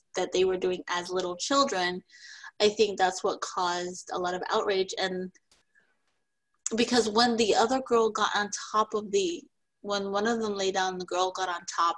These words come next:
they do that in cheerleading, you know, to, like, lift up the girl or throw them up. So I'm like, "Hmm, would it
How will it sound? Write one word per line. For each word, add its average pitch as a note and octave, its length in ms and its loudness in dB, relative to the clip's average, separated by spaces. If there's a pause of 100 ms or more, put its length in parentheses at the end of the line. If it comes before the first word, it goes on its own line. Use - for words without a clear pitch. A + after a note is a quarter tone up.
(120)
they A3+ 160 6
do C#4 180 2
that C#4+ 160 4
in A3+ 160 0
cheerleading, A#3 600 0 (240)
you G3 140 -4
know, G3 260 -2
to, - 140 0
like, F#3+ 240 2
lift G3+ 260 -2
up A3 160 -2
the G#3 80 -2
girl G3+ 320 0
or F#3 100 -2 (100)
throw G3+ 180 -2
them F#3+ 220 -2
up. F3+ 220 -4
So - 220 -2 (200)
I'm G#3 120 -6
like, G#3 180 -6 (100)
"Hmm, A#3+ 300 0 (1400)
would A3+ 360 6 (100)
it - 360 8